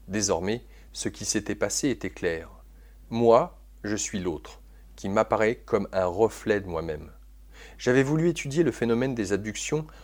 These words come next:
en restant aseptiquement détaché du problème.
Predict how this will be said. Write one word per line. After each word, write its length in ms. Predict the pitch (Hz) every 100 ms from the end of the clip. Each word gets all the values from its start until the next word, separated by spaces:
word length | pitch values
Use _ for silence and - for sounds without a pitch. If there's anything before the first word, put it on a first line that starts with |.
| -
en 100 | 107
restant 460 | 113 - 117 104 - -
aseptiquement 840 | 131 - 151 - 117 - 120 139
détaché 540 | 113 139 131 117 -
du 120 | 123
problème. 520 | 104 - 92 90 80